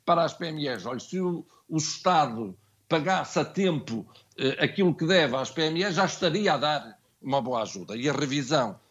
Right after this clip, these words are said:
eh, desta diretiva, eh, é muito importante. Um pacto de estabilidade flexível será, eh, para depois de dois mil e vinte e três, no fundo, porque em dois mil e vinte e três as regras continuarão,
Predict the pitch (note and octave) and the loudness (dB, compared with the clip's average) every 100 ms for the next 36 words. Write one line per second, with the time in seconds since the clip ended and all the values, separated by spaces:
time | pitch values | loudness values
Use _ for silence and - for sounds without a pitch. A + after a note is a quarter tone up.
0 | _ - A2 A2 C#3+ - A#2+ B2 B2 A2+ | _ -6 -6 0 0 0 -4 -2 -4 -4
1 | D#3 C#3 C3 A#2+ - _ _ - A#2+ A#2 | -4 -2 -2 -4 -10 _ _ 0 2 2
2 | - - D#3+ E3 C3+ A#2 - - - - | 2 2 2 0 -2 -6 -8 -10 -10 -10
3 | - A3 G#3+ A3+ G#3+ - - G3+ F#3+ F#3 | -6 -2 2 2 0 -4 -4 -2 0 2
4 | F3+ E3 F#3 - - F3+ - - D#3 A2+ | 2 0 -4 -12 -6 -4 -4 -6 -4 -4
5 | G#2 - F3+ F3+ - - E3 F#3+ F#3+ D#3+ | -4 -2 0 0 -4 -10 -12 -4 0 2
6 | F3+ D#3 F3+ E3+ F#3 F3 F#3 F#3 - F#3 | 4 4 4 4 2 2 0 -2 -2 0
7 | F#3 F3 E3 F3+ F3 - C3 A2+ A2+ G#2 | 0 -2 -2 -2 -2 -2 -4 -6 -6 -8
8 | - - C#3 D3+ E3 D#3+ D#3 C#3+ - D3+ | -12 0 4 8 8 6 4 0 -2 0
9 | D3+ C3+ C#3 D3+ - D3+ D3 C#3+ C#3+ C#3 | 2 2 2 -2 -6 -8 -6 -6 -2 0
10 | C3+ C#3 | 2 0